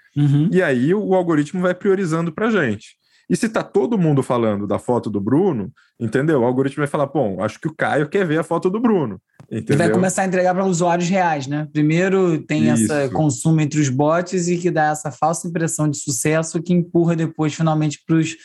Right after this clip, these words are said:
Speaker 1: usuários reais que realmente vão ser impactados por aquilo.
Speaker 2: É, e aí dá mais gente ver, quer dizer, mais chance de, de, de algumas pessoas acreditarem naquela história ou falarem daquela história ao invés de falar de outra coisa.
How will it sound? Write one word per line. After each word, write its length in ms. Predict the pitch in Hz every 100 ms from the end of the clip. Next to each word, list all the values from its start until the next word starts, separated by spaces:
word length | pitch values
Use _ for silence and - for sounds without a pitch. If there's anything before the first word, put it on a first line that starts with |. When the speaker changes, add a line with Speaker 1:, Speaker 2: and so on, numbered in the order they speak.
| - - -
Speaker 1:
usuários 380 | 135 156 147 151
reais 300 | 147 147 -
que 100 | 156
realmente 380 | 151 160 156 147
vão 60 |
ser 100 | 156
impactados 500 | 160 156 151 143 143
por 160 | - 160
aquilo. 500 | 151 143 131 123 120 _ _ _
Speaker 2:
É, 300 | - 156 113
e 100 | 123 120
aí 160 | 120
dá 280 | 135 143 139 - 135
mais 280 | 139 160
gente 260 | 151 143 127
ver, 340 | 110 113 202 220 _ _ _
quer 120 | - 104
dizer, 160 | 104
mais 240 | 104 131 139
chance 320 | 135 120 117
de, 180 | 113 110
de, 220 | 107 113
de 240 | - 113
algumas 260 | 104 113 110
pessoas 340 | 110 - 113
acreditarem 640 | 104 110 104 104 101 104
naquela 300 | 101 - 98
história 760 | 92 - 104 135 151 131 98 87 _ _ _ -
ou 140 | 120
falarem 480 | 117 131 117 156 185
daquela 340 | 156 131 123
história 440 | 113 - 127 135 117
ao 60 |
invés 200 | 107 123
de 60 | -
falar 180 | 117 113
de 80 | 107
outra 180 | 139
coisa. 480 | - 113 135 196 226